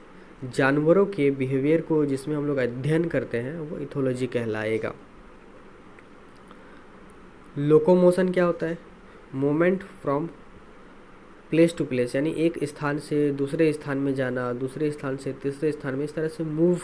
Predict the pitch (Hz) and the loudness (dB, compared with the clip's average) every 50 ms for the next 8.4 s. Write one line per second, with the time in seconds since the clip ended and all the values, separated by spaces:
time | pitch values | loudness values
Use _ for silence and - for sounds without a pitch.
0 | - - 139 123 120 131 143 185 - - - - - - - - - - - - | -2 -2 -2 0 0 -2 -6 -6 -8 -12 -18 -20 -20 -20 -20 -20 -20 -20 -20 -20
1 | - - - 156 180 185 175 160 147 139 131 127 123 123 - 127 127 123 120 127 | -18 -12 -4 -2 0 2 2 2 2 2 0 0 -2 -2 -4 -6 -4 -4 -4 -4
2 | 131 156 180 190 - - - - - - - - - - 135 131 135 135 143 151 | -4 -4 -6 -8 -12 -18 -20 -20 -20 -20 -20 -20 -16 -10 -8 -4 -2 2 4 4
3 | 147 147 147 170 143 127 120 117 - 117 110 113 - - 147 160 190 220 - - | 2 4 2 0 0 2 -2 -4 -4 -6 -8 -8 -6 -6 -4 -4 -4 -6 -6 -12
4 | - - - - - - - 151 175 180 - 202 180 180 180 190 180 175 170 160 | -18 -20 -20 -20 -20 -4 0 0 0 2 4 4 4 4 2 2 2 2 2 2
5 | 156 160 160 160 - 151 147 147 156 151 151 151 147 143 147 147 - 139 135 135 | 0 0 -2 -2 0 0 0 0 0 0 0 0 0 0 -2 -2 0 0 0 0
6 | 131 131 - - - - 127 127 120 120 120 120 117 120 123 143 143 - - 131 | 0 -4 -10 -12 -8 -6 -4 -2 -2 -2 -2 -2 -2 -2 -2 -4 -4 -4 -2 0
7 | 123 127 139 139 - 156 151 - 151 135 120 120 - - 127 123 127 120 123 143 | 0 0 0 -2 -4 -6 -6 -4 -2 -2 -4 -4 -4 -4 -4 -2 -2 -2 0 0
8 | 143 151 160 156 147 143 165 175 | 0 2 2 2 2 2 0 -2